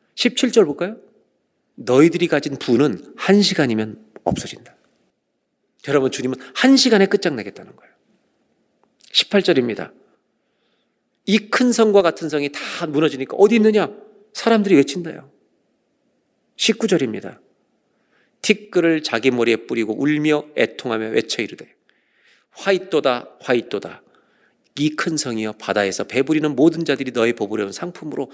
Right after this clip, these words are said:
치부해야 돼." 그 많은 걸 가지고 있었는데 한 시간에 망하였도다. 이십 절입니다. "그러므로 하늘과 성도들과 사도들과 선지자들아, 구약 신약에 있는 모든 성도들아,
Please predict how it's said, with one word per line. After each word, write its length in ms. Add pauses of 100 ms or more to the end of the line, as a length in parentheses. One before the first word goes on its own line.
치부해야 440
돼." 120 (180)
그 140
많은 280
걸 100
가지고 280
있었는데 500 (720)
한 280
시간에 400
망하였도다. 540 (400)
이십 260
절입니다. 540 (600)
"그러므로 720 (420)
하늘과 580
성도들과 760
사도들과 560
선지자들아, 560 (240)
구약 340
신약에 320
있는 180
모든 480
성도들아, 520